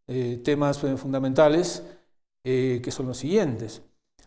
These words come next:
Tenemos el análisis, diseño y simulación y aplicación de diodos convencionales y diodos Zener en circuitos electrónicos.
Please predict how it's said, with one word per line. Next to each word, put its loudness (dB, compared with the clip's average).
Tenemos 0
el 2
análisis, 0
diseño 2
y 2
simulación -2
y -2
aplicación -2
de 4
diodos 4
convencionales -2
y -6
diodos 2
Zener 0
en -6
circuitos -2
electrónicos. -2